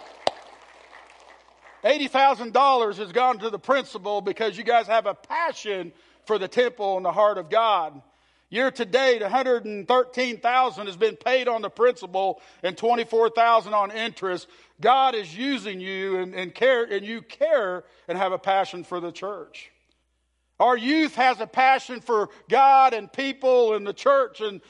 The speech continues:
there's been moves of God in our youth. There's been moves of the Holy Spirit in the youth.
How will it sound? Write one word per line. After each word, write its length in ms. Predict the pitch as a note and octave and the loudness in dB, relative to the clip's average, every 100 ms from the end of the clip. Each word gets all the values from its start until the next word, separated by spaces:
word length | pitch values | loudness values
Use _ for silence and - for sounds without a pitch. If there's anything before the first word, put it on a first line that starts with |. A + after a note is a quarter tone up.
| _ | _
there's 220 | A3+ A#3+ | -2 -2
been 260 | F3+ B3+ A3 | -2 -2 0
moves 320 | B3 C#4 G3 | -2 -4 -6
of 140 | B3 G#3 | -6 2
God 280 | B3+ C4+ | 4 4
in 120 | C4 B3 | 2 -2
our 180 | A#3+ | -2
youth. 420 | A3 B3+ C4+ C4+ - | -2 -4 -4 -4 -4
There's 200 | G3+ E3 | -4 0
been 260 | A#3 A3 | 0 2
moves 260 | A3 C4+ G#3+ | 0 -4 -4
of 60 | |
the 100 | A#3 | -2
Holy 240 | G#3+ C4 B3 | 2 2 0
Spirit 420 | - B3+ C4+ C4+ | -6 -2 0 -2
in 40 | |
the 80 | G#3 | -6
youth. 380 | G#3 B3+ C4+ C#4 | -8 -8 -8 -10